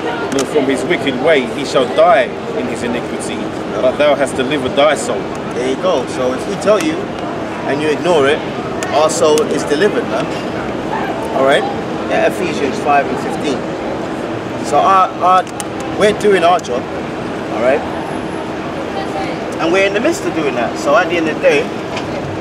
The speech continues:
Speaker 2: it's up to you. It's, it's really, it's up to the Heavenly Father, man. He controls everything. 'Cause when you look at the tribe of Gad,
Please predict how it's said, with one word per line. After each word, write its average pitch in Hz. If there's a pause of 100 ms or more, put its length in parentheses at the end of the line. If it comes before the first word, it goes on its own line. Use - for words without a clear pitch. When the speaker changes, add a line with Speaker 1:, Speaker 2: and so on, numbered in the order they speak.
(200)
Speaker 2:
it's -
up 170
to 175
you. 185 (100)
It's, - (120)
it's -
really, 269
it's 165
up 185
to 185
the 180
Heavenly 170
Father, 190
man. 113 (680)
He 190
controls 170
everything. 151 (2500)
'Cause 170
when 226
you 226
look 208
at 226
the 190
tribe 175
of 160
Gad, 175